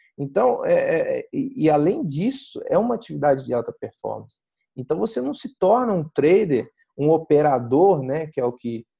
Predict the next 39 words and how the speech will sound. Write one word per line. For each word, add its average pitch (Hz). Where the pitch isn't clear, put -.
que 123
é 127
o 131
que 127
é 156
a 147
profissão 131
de 110
fato, 147
você 120
se -
torna 123
um 117
operador 143
de 123
bolsa, 135
você -
não 226
se 262
torna 247
um 220
operador 156
de 139
bolsa, 156
é, 226
em 247
um 208
ano, 180
em 131
seis 151
meses, 135
em 143
três 127
meses. 123
Você 113
pode 135
até 139
ficar -
consistente -